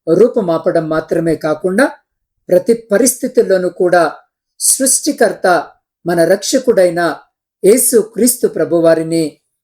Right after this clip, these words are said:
మహిమపరచగలుగుతాము అనే విషయాన్ని జ్ఞాపకము చేసుకోవాలి. అందుకనే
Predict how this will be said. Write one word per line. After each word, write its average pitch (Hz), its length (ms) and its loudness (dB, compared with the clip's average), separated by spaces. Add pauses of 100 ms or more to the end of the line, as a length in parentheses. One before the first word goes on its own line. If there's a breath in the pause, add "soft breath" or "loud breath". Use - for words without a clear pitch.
(180)
మహిమపరచగలుగుతాము 160 1400 0 (300)
అనే 165 200 -2
విషయాన్ని 170 680 0 (560)
జ్ఞాపకము 160 560 -2 (160)
చేసుకోవాలి. 151 720 -2 (380)
అందుకనే 180 640 0